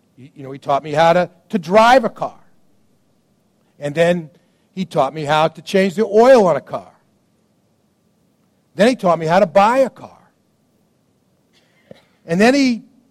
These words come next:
kind of was a part of the process of deciding when is the time to get rid of a car and to get another car and all those kinds of things. You know, and, and, and every single phase, now that's just related to a car, but he taught me in many ways is how to be a,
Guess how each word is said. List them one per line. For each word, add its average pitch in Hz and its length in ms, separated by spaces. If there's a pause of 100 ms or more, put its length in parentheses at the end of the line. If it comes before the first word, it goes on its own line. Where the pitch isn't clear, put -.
(160)
kind 180 240
of 202 60
was 190 100
a 190 60
part 170 240
of 196 40
the 202 60
process 160 520
of 170 40
deciding 180 480
when 180 140
is 190 100
the 202 60
time 202 240
to 214 80
get 220 140
rid 226 260
of 240 100
a 196 60
car - 400 (240)
and 165 100
to 185 80
get 214 140
another 240 340
car - 300 (400)
and 190 100
all 247 200
those 254 120
kinds 160 220
of 123 120
things. 110 320
You 226 120
know, 220 120
and, 226 240
and, 233 200 (420)
and 220 120
every 311 340
single 285 320
phase, 175 480
now 214 200 (200)
that's 277 180
just 285 200
related 175 320
to 147 100
a 135 40
car, 175 380
but 131 240 (300)
he 254 140
taught 226 300
me 151 260 (540)
in 151 80
many 170 200
ways 151 320
is - 320 (320)
how 160 100
to 156 80
be 139 200
a, 113 100